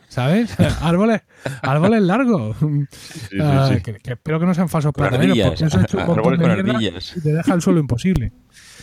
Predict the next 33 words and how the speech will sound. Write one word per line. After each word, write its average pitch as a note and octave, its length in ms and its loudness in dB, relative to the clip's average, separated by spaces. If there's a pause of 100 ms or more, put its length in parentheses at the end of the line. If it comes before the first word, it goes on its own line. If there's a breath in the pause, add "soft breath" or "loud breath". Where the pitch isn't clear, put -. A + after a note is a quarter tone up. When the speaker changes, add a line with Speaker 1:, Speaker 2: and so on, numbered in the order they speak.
Speaker 1:
En D3+ 200 0
un F#3+ 80 2
momento A3 260 0
dado, G#3+ 280 2
eh, D3+ 40 -6 (320)
eh, C#3+ 220 -2
con-, C#3 140 -6
podemos D#3 280 0
contar F3+ 220 -2
la E3 60 -2
historia F3 240 -2
de D3+ 80 -2
que C#3 80 0
una F3+ 100 2
ardilla E3+ 460 0
puede D3 200 0
saltar D3 520 -2
de A#2+ 180 0
Apple C#3+ 240 -2
Store C#3+ 320 -2
en C#3 60 0
Apple C#3 220 0
Store E3+ 500 2
<laughs> E3+ 40 -2
y E3+ 60 0
cruzar F3 560 0 (800)
toda G#3+ 300 4
España. F3 500 0 (680 loud breath)
Eh, F#3 100 2
ah, D#3+ 400 0
entonces, E3+ 240 -2
claro, F#3+ 200 0
ahí F3+ 260 0